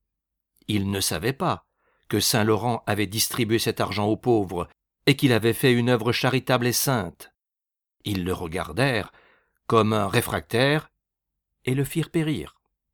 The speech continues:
Considérons le martyre de saint Polyeucte.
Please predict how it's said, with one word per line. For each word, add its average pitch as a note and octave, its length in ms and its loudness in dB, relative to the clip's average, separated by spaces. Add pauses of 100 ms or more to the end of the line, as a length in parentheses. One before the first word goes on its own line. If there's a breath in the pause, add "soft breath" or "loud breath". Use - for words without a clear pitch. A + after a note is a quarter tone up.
(1400)
Considérons G#3+ 640 4
le C3+ 100 2
martyre G#3+ 800 -2 (140)
de G#2+ 160 -2
saint F#3+ 240 2
Polyeucte. D2+ 640 -6